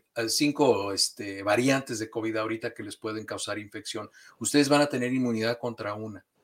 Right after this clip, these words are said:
Una ar-, inmunidad artificial con la vacuna les protege contra las cinco. Una persona que se enfermó de covid dice, "Yo ya no me vacuno porque yo ya tengo anticuerpos". Sí, pero tiene anticuerpos contra uno. Les pueden dar cualquiera de los otros cinco.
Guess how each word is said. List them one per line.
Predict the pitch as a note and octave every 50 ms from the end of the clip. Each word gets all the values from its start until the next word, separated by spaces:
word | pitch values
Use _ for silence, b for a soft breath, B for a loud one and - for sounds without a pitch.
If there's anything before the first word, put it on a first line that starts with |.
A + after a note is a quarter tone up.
| _ _ _ _
Una | B2 B2 C3+ D3 D#3+ E3+
ar-, | D#3+ - B2+ A#2 A#2 B2 -
inmunidad | B2+ B2 A#2 A2+ A2+ A2+ A2+ A2 A#2+ C3 C#3+
artificial | D3 - - - A#2+ - A#2 G#2+ - B2 A#2 A#2 A#2
con | - A2+ G#2+
la | G2+ G2+
vacuna | G2+ G#2 G2+ - C3 C#3 D#3+ G3 A3 G#3+ b b b b b b
les | - A2+ -
protege | - A#2+ A2+ - A#2 A#2+ B2 A#2
contra | A#2+ A2+ A2 A2 G#2+
las | G#2 G#2 G2+ -
cinco. | A2+ A2 A2 - - _ _ _ _ _ _ _ b b b b b
Una | - C3 C3+ C3+
persona | D3 B2 C3 C3+ C3+ A#2+
que | B2
se | A2+ A#2+
enfermó | A#2 A2+ A#2 A#2 A#2 A#2+
de | B2 B2
covid | - B2 A#2+ B2
dice, | A2+ A#2+ A#2+
"Yo | A#2 B2
ya | C3+ C3+
no | C3 B2
me | A#2+ A2+
vacuno | G#2+ G#2+ - - C3 B2+ B2 A2+
porque | - A2+ G2+ - A#2 G#2
yo | G#2+ G#2+ A2
ya | A2+ A#2 A#2 A#2 A#2 A2+ A2+ A2 -
tengo | B2 A#2 A#2+ A#2
anticuerpos". | A2+ A2+ A2+ - - A#2 A2 A2 - G3 F#3+ B B B B B
Sí, | - C#3 B2
pero | A#2 A#2 A#2
tiene | A2+ A#2+ A#2 A#2
anticuerpos | A#2 A#2+ A2+ A#2+ A#2+ A#2+ - A#2 -
contra | - A#2 A2+ A2 - A2+ A2 A2+
uno. | A#2 A#2 A2+ A2
Les | A2+ -
pueden | - C#3+ C3 B2+ B2+
dar | B2+ A#2+ -
cualquiera | - A#2 A2 - - A#2 A#2+ A2+
de | A2+
los | A2 G#2+ - -
otros | A2+ - - - - -
cinco. | - - B2+ B2 A#2+